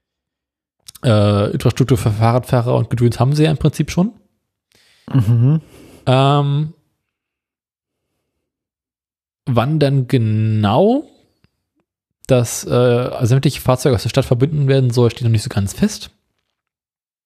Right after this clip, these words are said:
Speaker 1: Ich schätze mal, das werden sie so in den nächsten sieben, acht Jahren entscheiden.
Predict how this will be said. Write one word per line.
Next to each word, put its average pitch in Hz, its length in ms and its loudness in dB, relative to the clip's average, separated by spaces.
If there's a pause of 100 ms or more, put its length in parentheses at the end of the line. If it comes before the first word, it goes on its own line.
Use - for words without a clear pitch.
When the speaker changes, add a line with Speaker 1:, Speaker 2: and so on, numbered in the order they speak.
(520)
Speaker 1:
Ich - 60 -14
schätze - 160 0
mal, 123 60 4
das 104 60 -2
werden 113 140 2
sie 120 100 2
so 113 60 4
in 113 60 4
den 113 60 2
nächsten 117 240 0
sieben, 113 240 2
acht - 180 -4
Jahren 123 180 2
entscheiden. 123 420 0